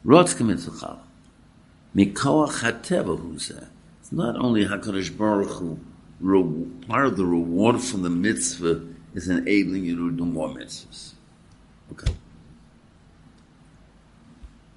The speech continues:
Ki-, but, but Koach HaTeva Hu Zeh. Uh, so it's other mitzvah Kal Apam Achaz. Hu Meskarav Al Hashem Yisbarach Hu Margulas Rucho Lavodasu. You get in the habit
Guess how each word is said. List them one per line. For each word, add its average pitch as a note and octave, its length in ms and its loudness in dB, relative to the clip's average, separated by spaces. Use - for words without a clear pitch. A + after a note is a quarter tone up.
Ki-, G2+ 100 -2
but, G2+ 280 0
but F#2+ 360 -4
Koach A2+ 360 0
HaTeva - 260 -6
Hu - 160 -6
Zeh. - 280 -16
Uh, F2 140 -4
so B2 160 2
it's A#2 180 -4
other C3+ 220 -2
mitzvah G#2+ 400 0
Kal F#2 280 -2
Apam - 460 -6
Achaz. - 480 0
Hu G2+ 80 2
Meskarav B2 520 4
Al G2 120 0
Hashem F#2+ 440 0
Yisbarach D#2 440 0
Hu G2 80 -4
Margulas G#2+ 760 4
Rucho F#3 240 -8
Lavodasu. F#2 800 -2
You G#2 140 2
get - 240 0
in D3+ 100 -8
the C3+ 120 -2
habit B2+ 440 -2